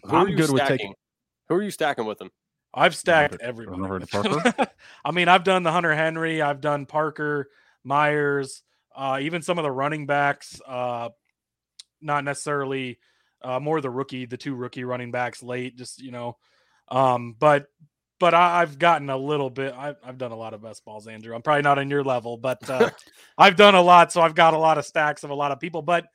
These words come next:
Speaker 3: he's easy to stack late because, you know, you get an, a more elite quarterback up towards the start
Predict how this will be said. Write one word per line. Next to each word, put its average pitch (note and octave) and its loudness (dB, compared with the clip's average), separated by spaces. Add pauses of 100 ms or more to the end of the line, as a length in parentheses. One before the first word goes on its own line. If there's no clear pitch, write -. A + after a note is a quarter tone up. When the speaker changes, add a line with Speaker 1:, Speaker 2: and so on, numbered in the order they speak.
(220)
Speaker 3:
he's F#3+ -8
easy G#3+ -6
to D#3 -8
stack F#3+ -2
late D3 -8
because, D3 -6 (360)
you C#3 -12
know, C#3+ -4
you D3 -6
get E3+ -6
an, D#3+ -8
a D3+ -8
more D#3+ -4
elite D3+ -8
quarterback D3 -4
up D3 -8
towards C#3 -10
the A#2+ -16
start C#3+ -6